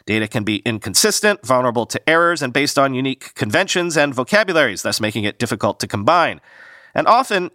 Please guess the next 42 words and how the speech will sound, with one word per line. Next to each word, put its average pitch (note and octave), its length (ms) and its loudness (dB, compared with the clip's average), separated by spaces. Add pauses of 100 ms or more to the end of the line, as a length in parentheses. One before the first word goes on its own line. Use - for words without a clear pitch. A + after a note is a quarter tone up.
existing F#3 600 0
open F#3 280 0
map F3+ 280 2
data E3+ 400 2
lacks D3+ 420 0
the G3+ 140 -2
strong D#3+ 300 2
foundation C#3 480 0
on C3 160 2
which B2+ 200 -2
new A#2+ 140 -2
products A#2 360 -2
and A#2 80 -2
services G2+ 440 -2
can G2 160 -4
be F#2+ 100 -4
built. F3 380 2 (500)
To - 80 -2
help G3+ 220 2
usher G3+ 260 2
in G3 220 0
the D#3+ 80 0
next F3+ 320 0
era F#3 300 4
of E3 180 2
map E3+ 240 2
building, F3 320 0
particularly C#3 480 0
with C3+ 240 -4
the A#2+ 240 0
dawn B2 360 2
of A#2+ 80 -6
the A2+ 80 -2
metaverse, D3 520 2
the G#2+ 80 -2
rise G#2+ 280 2
of G#2 120 -4
augmented G#2+ 400 0
reality A#2 400 0
and E2 120 -6
mixed F3 220 0
reality, D#3+ 380 2